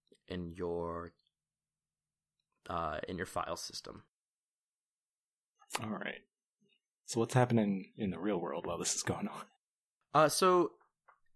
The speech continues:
Speaker 1: these three, uh, I forget, did I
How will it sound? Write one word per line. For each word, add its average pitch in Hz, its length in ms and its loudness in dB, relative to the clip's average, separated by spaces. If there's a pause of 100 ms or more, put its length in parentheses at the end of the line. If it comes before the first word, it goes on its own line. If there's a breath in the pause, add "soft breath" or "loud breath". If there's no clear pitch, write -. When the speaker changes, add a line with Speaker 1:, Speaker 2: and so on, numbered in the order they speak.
(280)
Speaker 1:
these 170 420 -2 (100)
three, 170 560 0 (360)
uh, 104 720 2 (600)
I 135 60 -4
forget, - 260 -6
did 160 120 -6
I 180 80 -2